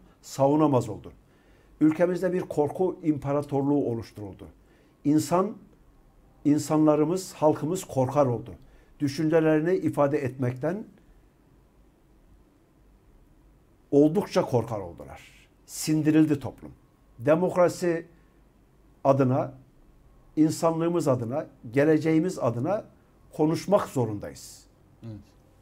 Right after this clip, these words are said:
Speaker 1: Konuşmadan gerçeği bulamayız. İstişare etmeden gerçeği bulamayız. Konuşan insanları vatan hainliğiyle, devlet hainliğiyle, millet hainliğiyle itham ediyorlar.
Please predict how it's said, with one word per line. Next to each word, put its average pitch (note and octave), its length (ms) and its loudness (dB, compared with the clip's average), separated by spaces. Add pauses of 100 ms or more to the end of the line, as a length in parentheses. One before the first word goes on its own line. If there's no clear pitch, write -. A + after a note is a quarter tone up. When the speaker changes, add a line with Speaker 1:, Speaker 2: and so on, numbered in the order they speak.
(300)
Speaker 1:
Konuşmadan F#3+ 800 2
gerçeği D#3+ 460 0
bulamayız. C3 580 0 (1300)
İstişare E3+ 560 2
etmeden D#3+ 480 0
gerçeği C#3 520 0
bulamayız. B2 680 0 (1040)
Konuşan F3+ 480 6
insanları E3 680 0
vatan D#3+ 300 2
hainliğiyle, C3+ 720 2 (460)
devlet D#3 400 4
hainliğiyle, C#3 960 2 (280)
millet C#3+ 420 2
hainliğiyle D3 720 2 (120)
itham C#3+ 320 0
ediyorlar. E2+ 460 -8